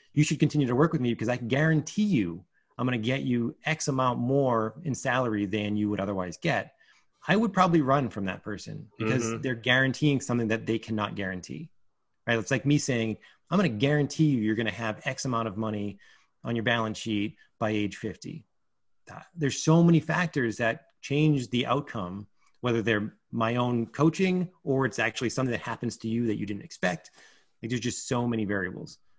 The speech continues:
Speaker 1: So it's, it's more about understanding that you're putting yourself in the best position possible to have the best outcomes. And that's why you choose the coach or not.
Speaker 2: Mm-hmm. So one of the things I wanted to make sure we got to is kind of in line with that.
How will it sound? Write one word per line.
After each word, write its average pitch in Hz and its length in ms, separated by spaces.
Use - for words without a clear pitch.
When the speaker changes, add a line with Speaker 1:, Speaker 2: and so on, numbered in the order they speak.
Speaker 1:
So 110 200
it's, 117 200
it's 139 180
more 135 260
about 117 280
understanding 120 680
that 101 320
you're 117 120
putting 151 320
yourself 120 600
in 123 200
the 113 80
best 131 360
position 110 500
possible 120 560
to 113 120
have 120 300
the 113 80
best 101 340
outcomes. 101 680
And 107 100
that's 107 220
why 98 260
you 92 140
choose 95 380
the 92 80
coach - 320
or 95 60
not. 95 300
Speaker 2:
Mm-hmm. 117 300
So 147 200
one 147 160
of 196 60
the 175 100
things 143 240
I 135 60
wanted 135 200
to 117 60
make 113 200
sure 123 180
we 117 100
got 117 280
to 107 360
is 107 420
kind 139 240
of 120 100
in 117 120
line 117 280
with 110 140
that. 110 300